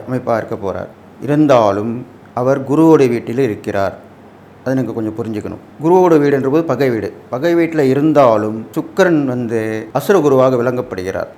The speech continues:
அவர் வந்து நிறைய மக்களுக்கு தேவையான வாழ்க்கை வசதிகளை பெருக்கி கொடுக்குற ஒரு சுக்கிரன் தான்.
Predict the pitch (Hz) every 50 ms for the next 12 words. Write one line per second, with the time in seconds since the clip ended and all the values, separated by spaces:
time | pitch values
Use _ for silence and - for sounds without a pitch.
0 | - 165 180 185 170 180 190 185 190 143 147 151 160 180 175 160 135 120 113 104
1 | 104 107 98 - - - - - - 160 160 - 175 170 151 120 - 139 139 139
2 | 139 139 135 139 139 127 107 101 107 110 156 - - - - - 139 156 170 165
3 | 170 151 127 117 127 127 123 110 120 120 120 104 98 98 - 127 127 - 127 120
4 | - 110 110 107 107 113 107 - - 98 - 104 95 98 92 90 - -